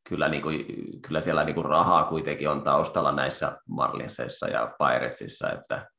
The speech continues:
että, tai vaikka nyt sitten Tampa Bayssäkin, että pal-, palkkakustannukset on pieniä ja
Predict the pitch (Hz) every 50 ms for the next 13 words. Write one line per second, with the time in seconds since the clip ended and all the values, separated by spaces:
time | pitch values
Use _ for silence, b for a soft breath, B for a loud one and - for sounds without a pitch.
0 | _ _ _ _ _ _ _ _ _ _ _ - - 71 - - - - - 69
1 | 62 57 - - - - - - - - - - - - - - - - - -
2 | - - - 73 65 - - 69 - - 85 - - - 76 73 71 - - -
3 | - 62 - - - - - - - 65 - - - - - - - - _ _
4 | _ _ _ _ - - - - _ _ _ - 127 107 98 76 - - - 123
5 | 117 104 - - 95 - 101 95 - - 110 113 113 117 117 - 127 - - -
6 | 127 123 120 120 117 113 110 110 110 107 107 -